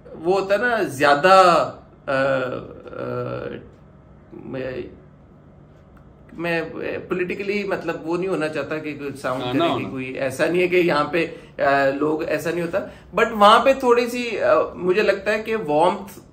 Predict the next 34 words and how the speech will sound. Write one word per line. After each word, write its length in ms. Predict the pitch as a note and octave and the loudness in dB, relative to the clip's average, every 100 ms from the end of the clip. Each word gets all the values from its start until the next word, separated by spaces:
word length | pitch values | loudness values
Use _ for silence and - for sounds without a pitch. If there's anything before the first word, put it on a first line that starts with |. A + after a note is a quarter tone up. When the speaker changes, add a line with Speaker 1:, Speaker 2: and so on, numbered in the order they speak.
| - C#3 | -12 0
Speaker 1:
ज्यादा 300 | D3 D3 F3+ | 2 4 2
होती 440 | D3+ B2 B2+ A#2+ | 2 -4 -6 -10
है। 60 | F#2 | -8
Speaker 2:
हाँ, 600 | G#2 G#2 F2+ A#1+ - - - - - - - - _ - - - - - | -6 -6 -8 -12 -18 -20 -20 -20 -20 -20 -20 -20 _ -20 -20 -20 -20 -10
ऐसे 240 | B2 B2+ F3+ | -8 -2 0
ही 80 | |
है, 100 | A2 - - - - | -2 -8 -20 -20 -12
ऐसे 240 | B2 - | -10 -8
ही 60 | C3+ | -8
है। 120 | A2 | -2
नहीं 120 | E3 | 0
हसन, 280 | F3+ F#3+ G3 | 2 2 2
ये 120 | F3+ | 4
वाली 200 | F3+ E3+ | 4 4
बात 280 | E3+ C#3 D3 | 2 2 0
सही 180 | - D#3 | -2 0
है 80 | F3 | 0
कि 280 | F3 F3 D#3 | 0 -2 -2
क्या 180 | D3+ | -6
कहते 260 | C#3+ C#3+ C#3+ | -8 -10 -8
हैं, 220 | C3+ A#2+ | -6 -8
small 380 | A2+ - B2 C#3+ | -10 -8 -6 -6
towns 340 | C#3+ C3+ C#3+ C3+ | -6 -6 -6 -6
में 360 | C#3 C#3 C#3 | -6 -6 -6
और 300 | C#3 B2 A#2+ | -8 -8 -8
गांव 400 | A#2 G#2+ A#2 C3+ | -8 -6 -4 -4
में 280 | C#3 C#3 C3+ | -4 -4 -6
और 140 | B2+ | -6
आगे 220 | A#2 A#2 B2+ | -8 -8 -10
पीछे 420 | B2 A#2+ C#3 C3 | -12 -14 -8 -8
proper 420 | B2+ C3 B2 C3+ | -8 -8 -8 -8
वो 280 | A#2+ B2 A#2+ | -10 -6 -4
आपको 460 | A#2 A2+ B2 A#2 A#2 | -4 -6 -6 -6 -8
feel 260 | B2+ B2+ | -8 -8